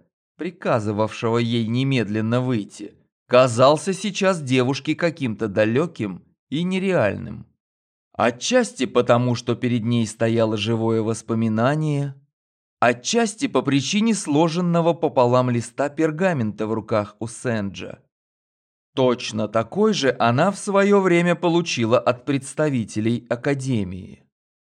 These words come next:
Гость поумерил пыл Кмагана и подошел мягким шагом к двери. "У вас к министру должно быть важное дело, раз с такой уверенностью вошли",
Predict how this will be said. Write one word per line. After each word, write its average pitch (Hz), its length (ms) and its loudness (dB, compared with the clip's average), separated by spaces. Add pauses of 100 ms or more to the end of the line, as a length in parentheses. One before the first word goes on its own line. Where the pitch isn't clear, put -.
(260)
Гость 120 640 -2
поумерил 123 640 0
пыл 113 340 -4
Кмагана 123 800 -2 (140)
и 120 100 -4
подошел 127 600 0
мягким 139 580 -4
шагом 104 540 0
к - 20 -8
двери. 104 640 -4 (1120)
"У 123 280 2
вас 143 300 6
к - 60 -18
министру 196 600 0
должно 170 480 2
быть 143 200 0
важное 143 500 2
дело, 143 540 0 (320)
раз 131 400 4
с - 40 -16
такой 151 520 4
уверенностью 117 880 2
вошли", 127 600 -2